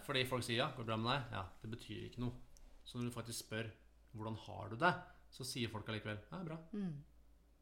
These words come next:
Speaker 2: Du er helt enig, og det var en på jobben som, eh, spurte meg om det. Eh, jeg er jo inne i flere steder, eh, og dette er et halvt år siden. Så er det liksom sånn, "Men du er jo ikke interessert i å vite, det er bare sånn frase i gangen."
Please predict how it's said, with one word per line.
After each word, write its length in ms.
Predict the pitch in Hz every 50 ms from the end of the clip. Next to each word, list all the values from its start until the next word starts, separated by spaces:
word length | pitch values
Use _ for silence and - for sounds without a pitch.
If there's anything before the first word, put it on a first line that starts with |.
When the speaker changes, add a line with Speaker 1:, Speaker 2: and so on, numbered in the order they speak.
| - - - - - - - - - - - - - - - - - - - -
Speaker 2:
Du 80 | - 254
er 80 | 254 226
helt 200 | 208 208 202 -
enig, 300 | 185 156 143 151 185 220 233
og 80 | 220
det 80 | 214 214
var 120 | 208 208 190
en 220 | 175 165 165 165
på 240 | 165 - 185 185 185 185
jobben 380 | 175 151 139 135 165 185 196 190
som, 280 | 190 - 196 185 185 185 185 185
eh, 200 | 185 185 180 180 180
spurte 360 | 180 - - 170 147 147 -
meg 80 | 151 156
om 120 | 156 160
det. 120 | 165 170 180 196 202 208
Eh, 360 | - 180 175 170 170 170 170 165
jeg 80 | 165
er 160 | 160 151 151
jo 60 | 156 160
inne 180 | 147 135 139 143
i 40 | 143
flere 260 | - 156 139 131 147
steder, 360 | 143 - 135 127 127 131 165 - - -
eh, 400 | 190 185 180 180 175 175 170 170 170
og 100 | 170 170
dette 200 | 170 160 165 - 175
er 180 | 160 151 139 156
et 100 | 147 -
halvt 340 | - 151 147 147 147 -
år 140 | 147 131 131
siden. 280 | 127 - - 165 180 190 - - - - - - - - - - - - - - - - - - - - - - - - - - - - - - - - - - - - -
Så 120 | - 180
er 20 | 175
det 80 | 170
liksom 160 | 165 160 170 170
sånn, 140 | 175 170 170
"Men 80 | 175
du 60 | 170 175
er 60 | 165
jo 40 | 143
ikke 120 | - 156 143
interessert 460 | 143 185 196 - - - 135 131 -
i 40 | 160
å 40 | 156
vite, 320 | 160 143 127 - - 202
det 80 | 208 220
er 60 | 202 196
bare 140 | 190 180
sånn 140 | - 180 170
frase 520 | - - 196 180 147 120 127 - - - 165
i 60 | 156
gangen." 380 | 147 123 123 127 143 180 247